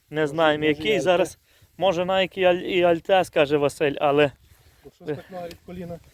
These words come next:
Speaker 2: позаростали.
Speaker 1: Скільки лошиць це, е?
Speaker 2: Три місяці, тринадцятого числа минуло. Воно вже три тижні без мами. Лиш молоко
Speaker 1: її
Speaker 2: по літрі п'є.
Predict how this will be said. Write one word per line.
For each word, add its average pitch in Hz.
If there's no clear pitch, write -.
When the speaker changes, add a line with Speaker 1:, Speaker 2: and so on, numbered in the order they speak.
Speaker 2:
позаростали. 151
Speaker 1:
Скільки 202
лошиць 160
це, 147
е? 156
Speaker 2:
Три 208
місяці, 208
тринадцятого 156
числа 143
минуло. 233
Воно 151
вже 160
три 170
тижні 156
без 147
мами. 117
Лиш 135
молоко 143
Speaker 1:
її 151
Speaker 2:
по 156
літрі 156
п'є. 160